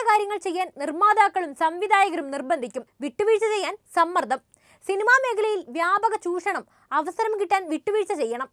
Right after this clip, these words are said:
പോലീസിനെ സമീപിക്കാത്തത് ജീവഭയം കൊണ്ട്. അതിക്രമം കാട്ടിയത് സിനിമയിലെ ഉന്നതരായ സംവിധായകരാണ്. ചുംബന രംഗങ്ങളിൽ അഭിനയിക്കാൻ സമ്മർദ്ദമുണ്ട്. വിസമ്മതിച്ചാൽ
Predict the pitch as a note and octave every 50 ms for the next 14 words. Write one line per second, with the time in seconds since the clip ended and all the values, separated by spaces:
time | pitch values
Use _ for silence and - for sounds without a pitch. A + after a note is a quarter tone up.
0 | _ _ _ _ _ _ - C#4 C#4+ D#4+ D#4 F4 E4+ F#4 F4+ F#4+ - F4+ D#4+ E4
1 | F4 D#4+ F#4 E4 F#4+ F#4 E4+ F4 C#4 C4 F4 - _ _ - A3 A3 D4+ E4+ F#4
2 | G#4 A#4+ A#4 A4+ A4+ G4+ F4+ D#4 B3+ A3 G#3+ B3 C4 - _ A#3+ C#4 B3 D4+ -
3 | - G#4+ G4+ G#4+ G#4 G4 F#4 F4 D#4+ F#4+ F#4 C4+ C4+ F4 F4+ - - F4 F4+ F4+
4 | G4+ G4+ G#4 A#4+ - - D#4+ F4 F#4 G4+ A4+ A4 A#4 A4+ G4 - F#4 C#4+ - -
5 | - F4+ F#4 F#4+ G4+ A#4 A4+ A#4 G#4+ G4 C4+ C#4 B3 A3+ A3+ C4 - - _ -
6 | G4 G4+ A4 A#4 B4+ C5 C5 A#4+ G#4 F4+ E4+ F#4 F#4 F#4+ F#4+ F#4+ D4+ - B3+ D4
7 | B3 F4+ F#4 F#4 E4 - F4+ D#4 - - - E4 F4+ G#4 G#4+ F#4 E4+ B3 G#3+ G#3+
8 | A3+ B3 - _ _ - C4 D4 - F4 F4 F#4+ D#4+ D#4 - G4+ G#4